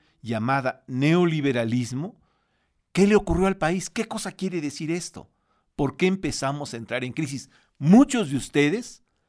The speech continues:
son la generación de la crisis. ¿Por qué es esto?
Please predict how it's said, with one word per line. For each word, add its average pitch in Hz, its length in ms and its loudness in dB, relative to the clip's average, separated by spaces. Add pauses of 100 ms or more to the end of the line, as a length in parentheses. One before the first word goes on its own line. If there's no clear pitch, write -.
(280)
son 202 240 -2
la 220 80 0
generación 151 540 -4
de 160 80 -2
la 143 140 -6
crisis. 180 440 -10 (340)
¿Por 87 180 -14
qué 120 100 -10
es 113 120 -6
esto? - 380 -4